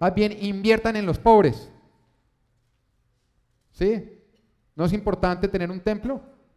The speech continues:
Quédate sin casa tú, a ver cómo te sientes.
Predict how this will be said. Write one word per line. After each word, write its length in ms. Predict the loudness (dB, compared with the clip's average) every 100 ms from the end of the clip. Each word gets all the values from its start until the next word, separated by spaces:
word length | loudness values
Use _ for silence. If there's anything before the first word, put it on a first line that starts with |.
| _ _ _
Quédate 360 | -2 -2 -4
sin 200 | -6 -10
casa 360 | -4 -4 -4 -8
tú, 160 | -10 -12 _
a 100 | -2
ver 160 | -2 -2
cómo 200 | -6 -6
te 100 | -6
sientes. 460 | -8 -10 -18 -20